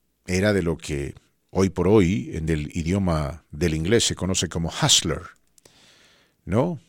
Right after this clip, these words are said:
Un negociante en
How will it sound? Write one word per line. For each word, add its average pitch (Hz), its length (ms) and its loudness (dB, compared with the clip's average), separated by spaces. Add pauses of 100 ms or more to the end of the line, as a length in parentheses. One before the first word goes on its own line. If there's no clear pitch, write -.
(260)
Un 85 760 -4 (680)
negociante 92 1040 2
en 73 500 -8